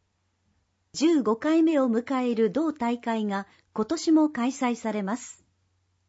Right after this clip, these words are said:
全国三百二十四人の頂点を目指して、ここ池田で繰り広げられる話の応酬、ぜひお楽しみください。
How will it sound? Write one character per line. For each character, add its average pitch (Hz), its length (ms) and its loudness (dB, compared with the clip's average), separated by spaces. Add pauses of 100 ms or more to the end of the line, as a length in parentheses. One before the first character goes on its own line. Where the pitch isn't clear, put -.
(160)
全 277 260 0
国 220 360 -6 (100)
三 330 360 -4
百 269 240 -4
二 285 180 6
十 247 220 0
四 220 180 0
人 294 240 4
の 233 120 0
頂 277 240 -2
点 214 260 -4
を 196 100 -4
目 208 80 -2
指 240 200 -4
し - 160 -18
て、 185 240 -6 (280)
こ 214 160 -4
こ 262 220 -2
池 311 280 -4
田 302 140 -2
で 285 120 -2
繰 240 140 -2
り 294 140 2
広 302 240 -2
げ 277 120 -2
ら 269 120 -4
れ 254 120 -2
る 196 120 -4
話 269 480 -4
の 277 240 0
応 202 120 -4
酬、 202 480 -4 (380)
ぜ 247 220 0
ひ 302 180 0
お 254 80 -2
楽 262 240 0
し 269 140 -4
み 262 120 0
く 247 120 -2
だ 254 120 -4
さ 247 220 -6
い。 208 200 -6